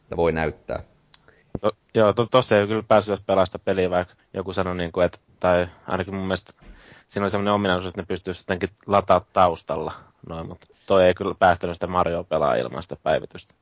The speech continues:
Speaker 1: Joo, no mä en ihan varma, että olisiko sitten sille, että nää pelipäivitykset pystyy hakemaan taustalla, mutta noita, noita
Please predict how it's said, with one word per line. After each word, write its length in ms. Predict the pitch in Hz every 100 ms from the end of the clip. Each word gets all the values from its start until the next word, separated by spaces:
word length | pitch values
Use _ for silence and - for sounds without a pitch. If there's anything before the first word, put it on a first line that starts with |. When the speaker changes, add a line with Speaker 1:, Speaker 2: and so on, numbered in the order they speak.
| _
Speaker 1:
Joo, 300 | 131 131 80 101
no 80 |
mä 60 | 113
en 60 | 127
ihan 140 | 127
varma, 200 | 110 107
että 160 | - 82
olisiko 160 | -
sitten 160 | 95 95
sille, 240 | 98 92
että 160 | 85 87
nää 200 | 85 78 - -
pelipäivitykset 720 | 107 101 95 76 73 73 -
pystyy 240 | 76 - 85
hakemaan 320 | 92 76 76 _ -
taustalla, 460 | 90 80 - 76
mutta 360 | 69 - 73 65 - _ _
noita, 180 | 107 95
noita 240 | 98 90